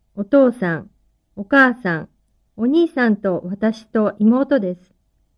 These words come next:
おばあさんは八十歳ですが、とても元気です。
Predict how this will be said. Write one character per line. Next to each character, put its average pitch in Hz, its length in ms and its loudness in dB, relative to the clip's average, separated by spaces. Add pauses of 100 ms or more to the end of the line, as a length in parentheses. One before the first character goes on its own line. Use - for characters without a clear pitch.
(420)
お 233 60 -10
ば 320 160 6
あ 320 60 2
さ 262 180 -2
ん 214 60 0
は 196 80 -4
八 208 300 -8
十 311 140 2
歳 226 260 -2
で 190 160 -6
す 170 140 -20
が、 160 180 -16 (420)
と 214 100 -12
て 294 140 2
も 311 200 0
元 277 200 2
気 196 140 -8
で 165 140 -4
す。 - 60 -20